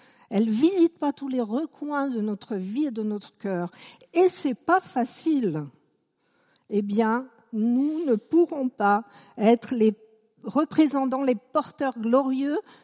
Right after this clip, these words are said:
de cette, euh, magnifique nouvelle. Nous sommes, nous étions morts et nous pouvons venir à la vie. Et puis, dans les temps qu'on vit actuellement, je pense que ce message-là, il est drôlement porteur et important.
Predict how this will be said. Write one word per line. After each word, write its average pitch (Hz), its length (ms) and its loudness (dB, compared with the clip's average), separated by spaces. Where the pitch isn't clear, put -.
de 214 80 -6
cette, - 380 -4
euh, 190 140 -6
magnifique 302 920 2
nouvelle. 285 520 -2
Nous 262 180 -2
sommes, 233 380 0
nous 240 140 0
étions 269 340 0
morts 285 300 0
et 247 40 0
nous 226 120 -2
pouvons 208 300 -8
venir 247 400 -4
à 233 60 -4
la 208 120 -6
vie. 175 300 -14
Et 190 120 -4
puis, 226 140 -6
dans 214 120 0
les 247 160 0
temps 247 220 -6
qu'on 233 200 -6
vit 214 340 -2
actuellement, 214 840 -6
je 196 120 -6
pense 247 440 -6
que 226 120 -8
ce - 160 -10
message-là, 208 880 -2
il 208 220 0
est 180 140 2
drôlement 180 720 -6
porteur 208 540 -6
et 208 80 -4
important. 175 580 -12